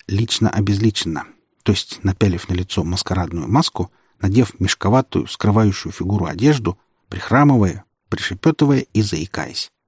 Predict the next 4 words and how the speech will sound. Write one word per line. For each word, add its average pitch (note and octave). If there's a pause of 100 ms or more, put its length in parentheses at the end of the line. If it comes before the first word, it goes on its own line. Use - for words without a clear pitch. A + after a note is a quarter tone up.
(2000)
Случайный A#2+
склад, - (240)
какие-то -
контейнеры, B2